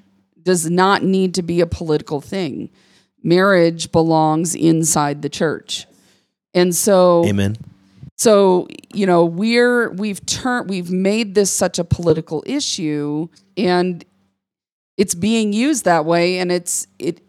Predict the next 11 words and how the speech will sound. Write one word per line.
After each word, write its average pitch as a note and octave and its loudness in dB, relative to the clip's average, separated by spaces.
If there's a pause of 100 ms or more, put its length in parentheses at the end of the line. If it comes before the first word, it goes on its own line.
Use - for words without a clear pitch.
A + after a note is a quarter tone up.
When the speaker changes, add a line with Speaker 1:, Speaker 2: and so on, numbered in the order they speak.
Speaker 1:
it, - -10 (240)
it's G3 -6
a G3+ 2
made-up G#3+ -2
fight G3 0
in F#3 -2
that F3 -2
way. C#3 -4 (140)
Okay, D#3 -4
not F3 0
saying D3+ -4